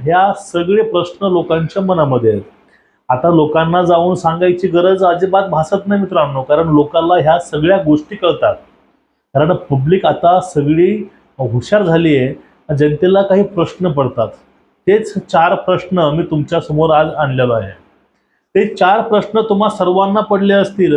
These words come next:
हे चार प्रश्न हे पूर्ण महाराष्ट्राला पडले आहेत. आपण तेच चारही प्रश्न या व्हिडिओमधून बघणार आहे मित्रांनो. मित्रांनो नमस्कार, मी आपला मित्र राजकुमार जगताप तुमच्यासमोर आज एक असा सेन्सिटिव्ह विषय आणलोय,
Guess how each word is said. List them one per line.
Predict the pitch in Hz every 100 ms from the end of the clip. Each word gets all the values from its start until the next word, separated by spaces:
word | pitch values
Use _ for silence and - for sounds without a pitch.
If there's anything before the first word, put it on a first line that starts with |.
| 151
हे | - - - 190 190
चार | - 175 190
प्रश्न | 196 185 180 180 196
हे | 190 160 185
पूर्ण | 180 170 165
महाराष्ट्राला | 190 180 139 156 170 - 170 165
पडले | 156 131 127
आहेत. | 113 110 - _ _ _ -
आपण | 135 170 175
तेच | - 190 196 185
चारही | - - 165 170
प्रश्न | 185 170 165 - 160 139 139 - _ -
या | 170
व्हिडिओमधून | 160 151 156 151 151 156 143
बघणार | 135 143
आहे | 139
मित्रांनो. | 139 139 135 143 156 _ _ _ _
मित्रांनो | 185 240 233
नमस्कार, | 202 202 - 214 220 214
मी | 180 190
आपला | 202 190 190 190
मित्र | 170 175 180
राजकुमार | 185 190 160 143 147 - 165 165
जगताप | 143 151 - 175 170
तुमच्यासमोर | - 139 175 170 156 175 151 139 - _ _ 147
आज | 165 175 156 170 175
एक | 180 -
असा | 143 - 190
सेन्सिटिव्ह | 190 165 160 - 175 190
विषय | 170 180 180
आणलोय, | 165 165 147 127